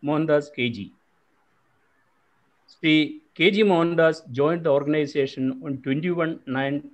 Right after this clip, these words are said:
two thousand nineteen and could participate only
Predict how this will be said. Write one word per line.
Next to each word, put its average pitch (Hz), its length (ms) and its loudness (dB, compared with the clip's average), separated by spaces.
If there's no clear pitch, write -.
two 135 120 -6
thousand 131 280 -8
nineteen 107 500 -8
and 165 240 -4
could 180 180 -2
participate 170 540 -2
only 170 300 -2